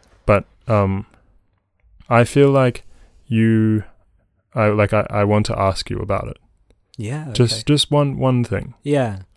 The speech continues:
Speaker 1: Um,
Speaker 2: Okay.
Speaker 1: uh, um, what do you think people need to, what do you think people need to think about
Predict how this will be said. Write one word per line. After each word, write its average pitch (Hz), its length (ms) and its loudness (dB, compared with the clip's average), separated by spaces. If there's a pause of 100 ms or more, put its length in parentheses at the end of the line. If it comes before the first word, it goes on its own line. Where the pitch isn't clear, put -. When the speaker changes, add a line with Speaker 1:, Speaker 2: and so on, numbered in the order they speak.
Speaker 1:
Um, 95 320 -2
Speaker 2:
Okay. 117 280 -10 (460)
Speaker 1:
uh, 101 300 2 (1500)
um, 113 280 0 (260)
what 160 200 4
do 160 120 -2
you 160 140 2
think 147 280 -2
people 131 320 2
need 113 420 0
to, 104 320 -4 (680)
what 139 160 2
do 139 100 0
you 143 60 2
think 131 220 -4
people 117 260 -2
need 104 240 0
to 110 80 -6
think 95 260 -6
about 92 380 -4